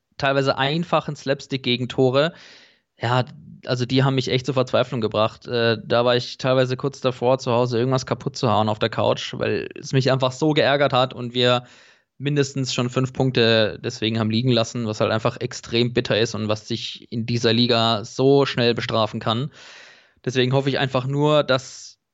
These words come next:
wir immerhin es hinbekommen, mal wieder gescheit zu verteidigen und, ähm, diese individuellen Fehler sich abstellen, weil es ist einfach super, super ärgerlich, wie man sich um die Arbeit, also die teilweise gute Offensivarbeit,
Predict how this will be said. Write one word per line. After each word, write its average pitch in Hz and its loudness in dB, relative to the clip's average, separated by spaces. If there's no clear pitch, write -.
wir 127 -2
immerhin 151 2
es - -6
hinbekommen, 135 0
mal 120 0
wieder 135 4
gescheit 131 -2
zu 151 -8
verteidigen 139 -2
und, 123 -2
ähm, 123 2
diese 123 0
individuellen 123 4
Fehler 123 4
sich 127 -4
abstellen, 123 2
weil 117 2
es 127 -2
ist 131 0
einfach 135 -2
super, 151 0
super 135 0
ärgerlich, 120 0
wie 117 -2
man 120 2
sich 123 -2
um 117 4
die 117 4
Arbeit, 123 4
also 120 -12
die 113 -4
teilweise 123 2
gute 185 0
Offensivarbeit, 131 0